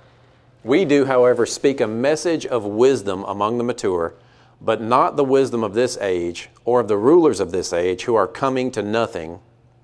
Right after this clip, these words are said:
Next one. "No, we declare God's wisdom, a mystery that has been hidden and that God destined for our glory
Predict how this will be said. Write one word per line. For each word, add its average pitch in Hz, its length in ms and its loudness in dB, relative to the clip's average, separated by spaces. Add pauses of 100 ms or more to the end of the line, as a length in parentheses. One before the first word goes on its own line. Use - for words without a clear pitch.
(840)
Next - 220 -16
one. 85 140 -12 (840)
"No, 120 300 4
we 131 360 0
declare 143 440 2
God's 165 800 2
wisdom, 120 760 0 (560)
a 120 140 2
mystery 123 840 2
that 110 160 4
has 123 260 0
been 117 220 0
hidden 135 640 0 (720)
and 120 200 -2
that 113 220 -2
God 143 500 4
destined 190 680 2 (320)
for - 320 0
our 156 420 4
glory 117 720 2